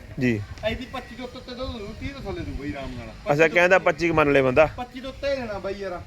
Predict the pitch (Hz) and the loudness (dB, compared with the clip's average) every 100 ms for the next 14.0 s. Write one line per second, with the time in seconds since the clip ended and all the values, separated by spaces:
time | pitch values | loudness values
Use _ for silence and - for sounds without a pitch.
0 | - 160 190 208 247 247 254 269 254 - | -4 4 6 6 2 -6 -10 -10 -10 -10
1 | 247 185 160 202 247 - - - - - | -12 -12 -10 -10 -6 -8 -10 -18 -18 -2
2 | - 196 202 185 180 175 170 165 160 151 | 6 8 8 6 4 6 4 4 2 4
3 | 139 123 117 - - 175 233 247 277 285 | 4 2 -4 -12 -16 -8 -8 -6 -8 -8
4 | 285 277 269 254 240 262 226 214 254 202 | -8 -8 -8 -10 -10 -12 -10 -10 -10 -12
5 | 226 247 220 165 139 - 123 117 147 175 | -12 -12 -12 -14 -16 -18 -20 -6 -4 -2
6 | - 170 165 - 185 160 151 190 143 139 | 0 0 0 2 6 6 4 2 6 6
7 | 135 160 160 147 147 143 156 151 156 131 | 6 4 6 4 6 6 6 4 2 2
8 | 113 135 160 160 - 226 294 262 - - | 0 2 2 2 0 -8 -10 -14 -18 -20
9 | - - - - - 156 175 165 160 175 | -20 -20 -20 -16 2 6 6 6 6 6
10 | 208 202 175 170 165 208 220 196 208 165 | 6 4 6 8 6 4 -4 -10 -10 -12
11 | 127 - - - 185 196 180 254 175 160 | -14 -16 -16 -2 4 4 4 2 6 8
12 | 131 147 156 208 208 233 240 208 180 190 | 8 8 4 2 2 2 0 -2 -2 -2
13 | 180 185 170 165 147 127 - 139 135 | -4 -6 -6 -4 -6 -8 -14 -2 -2